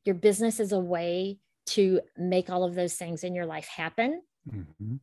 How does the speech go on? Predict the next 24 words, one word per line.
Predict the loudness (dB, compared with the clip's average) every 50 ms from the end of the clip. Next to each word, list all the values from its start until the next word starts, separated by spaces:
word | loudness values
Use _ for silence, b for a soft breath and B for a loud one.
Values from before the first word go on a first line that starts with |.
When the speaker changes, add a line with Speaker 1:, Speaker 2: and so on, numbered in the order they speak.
| _ _ _ _ _ _
Speaker 1:
And | 2 2 2
if | 2 2 0
we | 0 0 0 -2 -4
help | -8 -10 -10 -6 -6
you | -8 -6
put | -4 -4 -2
it | -2 0
all | -2 -2
together | -4 -4 -6 -4 -4 -2 -4 -4 -4 -6 -10 _ _ _ -18 _ -6
just | -4 -4 -4 -4 -2
right, | -2 -2 -2 -4
focused | 0 2 2 2 2 -2 -4 -6 -8
efficiently, | -10 -6 -6 -6 -4 -2 -4 -2 -2 0 0 0 0 -2 b b b b b _ _ _
we | 4 4
can | 4 4 4
help | 2 2 0 0 0
you | -2 0
get | 2 0 0 2
there | 2 2 4 2 2 -2 b b b b b b
so | 0 2 2
that | 4 4 2
your | 0 0
business | 0 0 0 0 -2 -2 -4 -4
succeeds | -8 -10 -12 -10 -10 -8 -6 -2 0 2 4 4 6 6 6 6 6 2 0 -4 -10